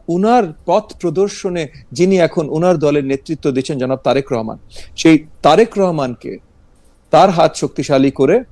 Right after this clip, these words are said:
তাকে সরকার পরিচালনার দায়িত্বে নিয়ে আসা। সেই জায়গা থেকে আমি মনে করি যে বাংলাদেশের জনগণ, আহ, যেইভাবে, মানে, বেগম খালেদা জিয়া যদি নির্বাচনে দাঁড়াতেন, তার প্রতি ভালোবাসার মাধ্যমে যেভাবে ধানের শীষের জন্য ভোট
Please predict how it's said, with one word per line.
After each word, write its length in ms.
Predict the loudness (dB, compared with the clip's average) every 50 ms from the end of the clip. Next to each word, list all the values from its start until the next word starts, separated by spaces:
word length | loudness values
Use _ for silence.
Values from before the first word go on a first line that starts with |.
| -20 -20 -20 _ -20 _ -8 0
তাকে 300 | 0 0 0 0 -2 -4
সরকার 420 | -2 -2 -2 -2 0 0 -2 -2 -2
পরিচালনার 600 | -2 -4 -4 -4 -6 -8 -6 -4 -6 -6 -4 -2
দায়িত্বে 420 | 0 0 0 -2 -2 -2 0 0
নিয়ে 160 | 0 0 -2
আসা। 280 | -4 -6 -8 -10 -12 -14 -18 -20 _ -20 -20 -20 -20 -20 _ _ -10 -8
সেই 240 | 0 2 4 4 6
জায়গা 260 | 4 4 4 4 2
থেকে 280 | 2 0 0 2 2
আমি 140 | 2 2 2
মনে 260 | 0 0 0 -2 -2
করি 260 | -2 -2 -2 -2 -2 -6 -12 -20 _ _ -2
যে 140 | 0 2 4
বাংলাদেশের 640 | 4 2 2 2 0 0 0 -2 2 2 2 2
জনগণ, 540 | 2 -2 -2 0 -2 -2 0 0 -2 -2 -2 -8 -14 _ _ _ _ _ -20 -20 -20 _ _ 2
আহ, 200 | 4 4 4 2 0 -6 -18 _ _ _ -18 -14
যেইভাবে, 600 | -10 -2 -2 0 0 0 -4 -4 -6 -6 -6 -8 -10 -14 _ _ -20 -20 -20 -20 _ -20 _ -20 _ -10
মানে, 260 | -8 -4 -4 -4 -2
বেগম 300 | 2 2 4 4 4 2
খালেদা 360 | 2 4 4 4 4 4 4
জিয়া 200 | 4 4 4 2
যদি 220 | 2 2 -4 -4
নির্বাচনে 520 | -4 -4 -4 -4 -6 -6 -6 -8 -10 -8 -4
দাঁড়াতেন, 400 | -4 -2 -2 -2 -4 -6 -10 -12 -12 _ _ -20 _ _ _ _ _ _ _ _ -2
তার 240 | 2 4 4 4 4
প্রতি 280 | 2 -4 -4 -4 -4 -6
ভালোবাসার 540 | -4 -4 -4 -2 -2 -4 -6 -6 -8 -8 -6
মাধ্যমে 440 | -6 -6 -6 -6 -4 -2 -2 -2
যেভাবে 440 | 0 0 0 0 0 0 2 2 0 0 -2 _ -20 _ _ -8
ধানের 260 | -4 -2 0 0 0
শীষের 320 | 0 -2 -4 0 0 0 0
জন্য 240 | 2 0 2 0
ভোট 300 | 0 0 2 2 4 4